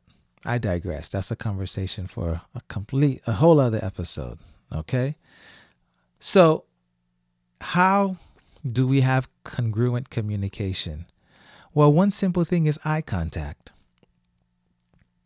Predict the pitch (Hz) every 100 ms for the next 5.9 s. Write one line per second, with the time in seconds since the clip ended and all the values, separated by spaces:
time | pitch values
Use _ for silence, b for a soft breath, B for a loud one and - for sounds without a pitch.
0 | - _ _ - 127 135 135 131 - -
1 | 95 85 - 78 65 _ B B B B
2 | 139 127 - - 156 175 180 - 160 156
3 | 151 147 135 135 123 107 - 135 131 131
4 | - 78 80 - _ _ b b b b
5 | b _ _ _ _ - 127 -